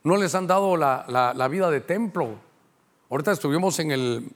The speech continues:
en el sábado pasado con los niños. Hubo un congreso de niños, les estaban enseñando. Ahí no se puede andar corriendo. Ahí no es de que, "Mamita, ¿dónde estás?". Ahí los niños corriendo. No, este es el templo.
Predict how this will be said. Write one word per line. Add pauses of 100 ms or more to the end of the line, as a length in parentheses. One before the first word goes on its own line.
(280)
en
el
sábado
pasado
con
los
niños. (440)
Hubo
un
congreso
de
niños,
les
estaban
enseñando. (200)
Ahí
no
se
puede
andar
corriendo. (800)
Ahí
no
es
de
que,
"Mamita,
¿dónde
estás?".
Ahí
los
niños
corriendo.
No,
este
es
el
templo.